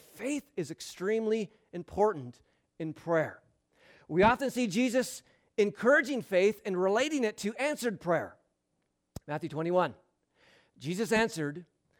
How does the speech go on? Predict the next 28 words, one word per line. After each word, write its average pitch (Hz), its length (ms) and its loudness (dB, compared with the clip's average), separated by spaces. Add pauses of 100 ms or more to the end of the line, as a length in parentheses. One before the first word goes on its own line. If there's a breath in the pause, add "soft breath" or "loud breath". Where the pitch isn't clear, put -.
(280)
"Truly 311 440 2
I 269 100 6
say 220 300 6
to 208 80 0
you, 113 260 -8 (600 soft breath)
if 175 180 -2
you 277 140 2
have 302 200 2
faith 180 720 0 (400)
and 170 160 -4
do 175 140 2
not 220 240 0
doubt, 135 400 -4 (640)
you 175 140 2
will 214 120 6
not 254 240 4
only 294 240 2
do, 233 460 2 (420 soft breath)
uh, 190 140 0
what 214 300 2
has 208 280 0
been 196 220 -2
done 202 240 2
to 185 180 -6
the 160 80 -4
fig 247 300 -4
tree," 151 200 -4
he 143 180 -4